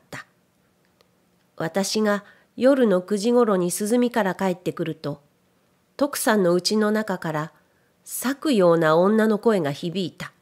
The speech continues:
格子の外には、通りがかりの人や近所の子供が覗いていた。「なんで、畜生、ざまあみやがれ。うぬらのような百姓にわかるもんか。」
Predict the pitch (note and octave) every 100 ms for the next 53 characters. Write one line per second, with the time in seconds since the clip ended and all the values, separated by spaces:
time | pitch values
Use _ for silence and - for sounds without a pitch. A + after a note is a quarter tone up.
0 | _ _ _ _ _ _ _ _ _ _
1 | _ _ - F3+ G#3 - A3+ A3 A3+ A#3
2 | F#3 E3+ D#3+ D#3 - _ _ - A3+ A#3+
3 | B3 A#3 A#3 A#3 A3+ A3+ G#3+ - A3 G3
4 | D#3 - _ - D#4+ D4 A3 F3+ E3+ F#3
5 | G3 G3+ G3 F#3+ F#3 F#3 G#3+ G#3 F#3+ F3+
6 | D#3+ - _ _ _ _ _ _ _ _
7 | _ _ _ _ _ F#3+ F#3+ A#3 F4+ F#4
8 | C4 B3 G3+ - _ _ _ - - -
9 | - A#3+ C4 - - _ _ _ _ _
10 | _ F3+ E3+ F#3+ B3+ F4+ D#4 B3 A#3+ A#3
11 | G#3 - - _ _ _ _ _ _ _
12 | - A3 A#3+ C4+ F#3+ G3 G3 G#3 B3+ C4
13 | G3 F3+ - G3+ - - - F4 D#4 G3+
14 | G3 B3 C#4 E4+ D4+ C#4+ E4 E4+ - -
15 | -